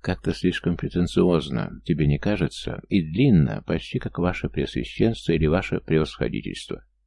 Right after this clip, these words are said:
Давай я буду звать тебя Берримор, как дворецкого из «Собаки Баскервилей». Ладно. Или нет, я буду тебя называть Эй. Не хочу тебя слишком очеловечивать.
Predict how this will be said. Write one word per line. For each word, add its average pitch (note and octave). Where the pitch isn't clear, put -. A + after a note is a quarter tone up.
Давай A2+
я D#3
буду A#2+
звать A#2
тебя A#2
Берримор, D#2
как F#2+
дворецкого G2
из F2
«Собаки F2
Баскервилей». D2
Ладно. C3+
Или A2+
нет, E2+
я G2
буду A2
тебя G#2
называть G#2
Эй. -
Не G2
хочу A#2
тебя G#2
слишком -
очеловечивать. C2+